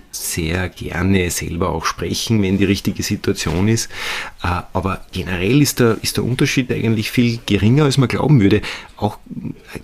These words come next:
bei Kindern funktioniert es unbefangener, äh, aber es funktioniert genauso bei Erwachsenen, wenn man es schafft, die richtige Stimmung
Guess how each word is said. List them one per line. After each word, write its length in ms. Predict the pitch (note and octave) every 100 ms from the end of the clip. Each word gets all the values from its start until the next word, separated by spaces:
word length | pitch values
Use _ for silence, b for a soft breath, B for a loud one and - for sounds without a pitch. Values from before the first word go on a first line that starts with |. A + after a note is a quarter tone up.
| -
bei 80 | A2
Kindern 360 | - E3+ F#3
funktioniert 540 | D#3 C3+ B2 B2+ B2 -
es 100 | -
unbefangener, 840 | B2 E3 - A#2 C3+ D3 D3+ D3+ - B B B B -
äh, 40 |
aber 360 | F#2+ F#2+ - G2
es 100 | F#2+
funktioniert 480 | - A2+ G2+ G2+ -
genauso 420 | E2 D#2+ G#2 G#2+
bei 100 | G2+
Erwachsenen, 720 | F#2 D#2+ - - - G2+ F#2+
wenn 120 | F2+
man 100 | F2+
es 60 | F#2+
schafft, 380 | - F2 - -
die 60 |
richtige 400 | F2+ F2+ - E2+
Stimmung 480 | E2+ - F2+ F2+ D#2+